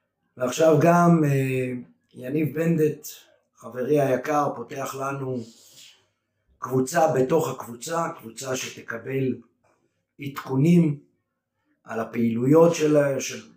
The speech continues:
של הקבוצה שמתוכננות. גם אני אישית מתכנן דרך הקבוצה ובצורה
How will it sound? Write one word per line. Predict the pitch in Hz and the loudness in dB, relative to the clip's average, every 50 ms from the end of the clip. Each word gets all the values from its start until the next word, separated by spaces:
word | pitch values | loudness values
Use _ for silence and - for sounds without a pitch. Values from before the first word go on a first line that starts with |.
| _ _ _ _ _ _ _ _ | _ _ _ _ _ _ _ _
של | - - 113 | -20 -20 -20
הקבוצה | 113 _ - 110 - - 170 175 175 170 - | -20 _ -20 -18 -8 -4 -2 0 0 0 -2
שמתוכננות. | - - 113 - - - - - 120 120 120 135 160 180 190 175 185 - - - _ _ _ _ _ _ _ _ _ _ _ _ _ _ _ _ | -6 -12 -16 -18 -20 -20 -20 -16 -14 -8 -6 -2 0 0 0 0 -2 -6 -18 -20 _ _ _ _ _ _ _ _ _ _ _ _ _ _ _ _
גם | - 139 139 143 | -8 -6 -2 0
אני | 139 139 139 143 | 2 2 4 4
אישית | 143 - - 165 170 165 - - _ _ _ _ _ _ _ _ _ _ _ _ _ _ _ _ _ _ _ _ _ _ - | 4 2 0 -4 -8 -8 -10 -12 _ _ _ _ _ _ _ _ _ _ _ _ _ _ _ _ _ _ _ _ _ _ -10
מתכנן | 120 127 127 135 135 - - 143 147 147 143 139 131 127 - - _ _ _ _ _ _ _ _ _ _ _ _ _ _ _ _ | -6 -6 -4 -4 -4 -2 2 4 4 6 6 4 4 2 -2 -6 _ _ _ _ _ _ _ _ _ _ _ _ _ _ _ _
דרך | - - 156 160 170 160 - - | 0 4 6 6 6 6 4 2
הקבוצה | 147 139 131 135 143 139 - - 147 135 139 127 143 | -2 -4 -4 -6 -8 -8 -4 -2 0 0 0 2 4
ובצורה | 147 151 143 139 135 - 135 135 135 143 143 143 139 131 | 4 4 4 2 -2 -6 -8 -10 -10 -8 -8 -8 -8 -8